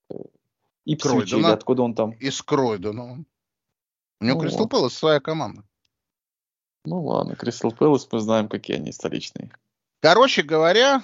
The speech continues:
Speaker 2: ну так Кройден это и не Лондон, это так уж все-таки. Короче говоря, матч, который вроде выглядит совершенно проходным, на самом деле имеет под собой интригу.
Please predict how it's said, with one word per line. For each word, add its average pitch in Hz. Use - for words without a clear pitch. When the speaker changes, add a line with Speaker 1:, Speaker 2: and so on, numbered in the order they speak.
Speaker 2:
ну 214
так 226
Кройден 151
это 123
и 127
не 139
Лондон, 92
это 80
так -
уж -
все-таки. -
Короче 214
говоря, 131
матч, 180
который 123
вроде 127
выглядит 107
совершенно 110
проходным, 180
на 123
самом 127
деле 117
имеет 110
под -
собой 101
интригу. 190